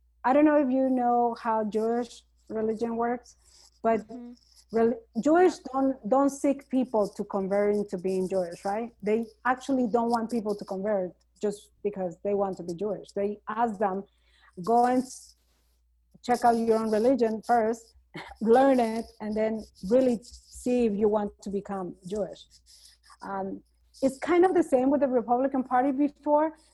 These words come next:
Speaker 1: They were never really looking to get people to become Republicans. They were not really out there looking for Republican people. Uh, if you knew that you were Republican because of the values, then you joined,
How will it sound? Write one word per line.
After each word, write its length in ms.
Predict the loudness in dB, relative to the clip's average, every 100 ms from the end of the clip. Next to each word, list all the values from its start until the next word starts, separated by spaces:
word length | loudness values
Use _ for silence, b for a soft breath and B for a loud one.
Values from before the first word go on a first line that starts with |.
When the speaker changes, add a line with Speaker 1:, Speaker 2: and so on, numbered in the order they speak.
| 2
Speaker 1:
They 100 | 4
were 180 | 6 6
never 300 | 6 4 0
really 400 | 0 2 2 2
looking 460 | 2 0 2 2 2
to 80 | 0
get 200 | 0 0
people 300 | 0 0 -2
to 120 | -2
become 320 | -6 -4 -2
Republicans. 800 | -2 0 0 0 -2 -2 -2 -6 _ _ _ -4
They 80 | 0
were 160 | 2
not 220 | 2 0 0
really 220 | 0 2
out 240 | 2 2
there 220 | 0 -2 -2
looking 420 | -6 -6 -8 -8 _ _ -8
for 300 | -6 -6 -10 _
Republican 600 | -4 -2 -2 -4 -4 -6
people. 420 | -6 -6 -6 -8 _ _ _ _ _ -8
Uh, 140 | -6 -6 -2
if 120 | 2
you 140 | 6 8
knew 500 | 8 8 6 2 -4 -2
that 180 | 0 2
you 80 | 2
were 180 | 2 2
Republican 680 | 0 2 2 0 0 -2 -2
because 440 | -4 -8 -8 -6
of 100 | -4
the 80 | -4
values, 400 | -2 0 2 0
then 160 | 0
you 120 | -2 -4
joined, 500 | -2 -4 -4 -8